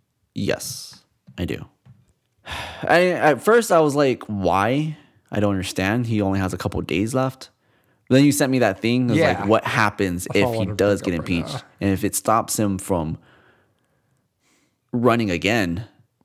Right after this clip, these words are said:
Speaker 1: then yes." And I don't think he, he shouldn't run again just because I don't like him. No, I think he shouldn't run again because of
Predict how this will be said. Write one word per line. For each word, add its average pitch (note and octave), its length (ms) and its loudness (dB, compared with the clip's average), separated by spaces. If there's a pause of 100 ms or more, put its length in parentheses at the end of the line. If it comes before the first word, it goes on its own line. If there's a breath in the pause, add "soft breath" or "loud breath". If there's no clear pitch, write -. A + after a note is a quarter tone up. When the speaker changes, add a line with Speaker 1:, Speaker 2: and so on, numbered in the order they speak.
(420)
Speaker 1:
then E2 680 -4
yes." - 580 -6 (1200)
And A#2 460 0 (420)
I G#2+ 40 2
don't A#2+ 240 0
think A2 240 0
he, G#2+ 120 0
he G#2+ 140 -2
shouldn't G#2 260 2
run G2 140 0
again G2 280 0
just F2+ 140 -6
because F#2+ 180 0
I F#2 60 0
don't D2 180 -4
like G#2+ 220 0
him. F2 280 -4
No, G2 260 0
I D2+ 140 -4
think F#2+ 200 -4
he F#2+ 80 -6
shouldn't F2+ 240 -2
run E2+ 140 -2
again E2 260 -4
because D#2 420 -6
of - 480 -6